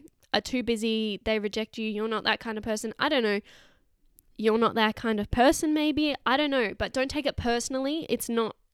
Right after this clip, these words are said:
a reflection of you as much as it is of just, like, I don't know, there'll be lots of variables that'll be involved, but don't be afraid of the rejection of reaching out to people, because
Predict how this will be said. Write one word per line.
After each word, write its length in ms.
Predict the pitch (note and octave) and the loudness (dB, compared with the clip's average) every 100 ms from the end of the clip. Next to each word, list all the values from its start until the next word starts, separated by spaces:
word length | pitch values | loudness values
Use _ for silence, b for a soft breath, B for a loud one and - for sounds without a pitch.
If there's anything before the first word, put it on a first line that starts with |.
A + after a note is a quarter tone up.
| - | -2
a 80 | A#3 | -2
reflection 400 | A3 A#3 A3 A#3 | 0 -4 -2 -4
of 100 | F#3+ | -4
you 280 | G3+ G#3 C4 | -6 -2 -2
as 200 | - G#3+ | -2 -4
much 240 | G#3+ - | -4 -6
as 200 | G#3+ G3 | -8 -4
it 100 | G#3+ | -4
is 260 | - G#3 F#3+ | -2 -2 -4
of 140 | G3 | -8
just, 280 | - G3+ - | -6 -6 -4
like, 340 | F#3+ - - _ _ - | -2 -2 -6 _ _ 4
I 80 | A3+ | 6
don't 140 | A3 | 4
know, 120 | G3+ | 2
there'll 160 | G3+ A3 | -2 0
be 120 | A3+ | 2
lots 280 | A3+ G#3+ - | 4 4 2
of 80 | G3 | 0
variables 520 | G3 G3 G3 F#3+ - | 2 2 0 -4 -2
that'll 180 | G3+ F#3+ | -2 0
be 140 | G3 | 0
involved, 420 | G3 F#3+ F#3+ - | 0 0 -2 -2
but 160 | - - | -4 2
don't 160 | B3+ | 2
be 100 | C#4 | 2
afraid 300 | F4 - B3+ | -2 0 0
of 80 | A#3+ | 0
the 80 | G#3+ | -2
rejection 640 | G#3 G3 G#3 - - F#3+ | -4 -2 -2 -2 -6 -4
of 180 | - G3 | -4 -2
reaching 340 | G3 F#3+ A3+ | -2 -4 -4
out 180 | G3+ - | -2 -4
to 100 | - | -6
people, 400 | G#3+ G#3 G#3+ G#3+ | -8 -6 -6 -6
because 480 | - G#3 A#3 G#3 - | -6 -4 -2 -2 -6